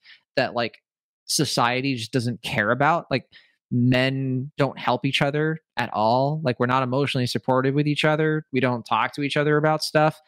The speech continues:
And I love Mad Men because this was the first time I ever watched a show where, and I felt like, I know, say what you want about Matthew Weiner. I think the guy has some, like, very, very deep devils and demons and all of that.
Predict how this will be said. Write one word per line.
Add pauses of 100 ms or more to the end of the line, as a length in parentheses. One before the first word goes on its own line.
(380)
And
I
love
Mad
Men (380)
because
this
was
the
first
time
I
ever
watched
a
show (260)
where,
and
I
felt
like,
I
know,
say
what
you
want
about
Matthew
Weiner.
I
think
the
guy
has
some,
like, (360)
very, (120)
very
deep (440)
devils
and
demons
and
all
of
that.